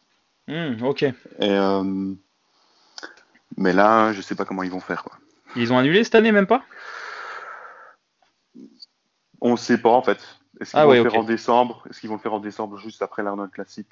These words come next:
Speaker 2: Europe ? On sait, on sait rien, en fait. Il y a rien qui est
Speaker 1: D'accord.
Speaker 2: prévu. Enfin, il y a rien
Speaker 1: Ouais,
Speaker 2: qui a été
Speaker 1: du
Speaker 2: lancé,
Speaker 1: coup,
Speaker 2: en tout
Speaker 1: s'ils
Speaker 2: cas.
Speaker 1: le font cette année, il risque d'y avoir peu de monde aussi, quoi.
Speaker 2: Euh, ouais, ouais.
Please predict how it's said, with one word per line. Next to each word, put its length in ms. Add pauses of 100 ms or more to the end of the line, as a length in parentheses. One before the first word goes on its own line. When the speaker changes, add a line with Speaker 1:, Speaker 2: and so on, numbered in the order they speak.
(100)
Speaker 2:
Europe ? 320
On 100
sait, 220
on 260
sait 200
rien, 180
en 60
fait. 280
Il 40
y 20
a 40
rien 100
qui 180
est 40
Speaker 1:
D'accord. 320
Speaker 2:
prévu. 120 (920)
Enfin, 120
il 40
y 20
a 40
rien 100
Speaker 1:
Ouais, 60
Speaker 2:
qui 60
a 20
été 100
Speaker 1:
du 100
Speaker 2:
lancé, 220
Speaker 1:
coup, 60
Speaker 2:
en 40
tout 40
Speaker 1:
s'ils 180
Speaker 2:
cas. 40
Speaker 1:
le 80
font 180
cette 120
année, 180
il 80
risque 240
d'y 120
avoir 280
peu 180
de 60
monde 160
aussi, 240
quoi. 200 (1300)
Speaker 2:
Euh, 340
ouais, 140 (380)
ouais. 140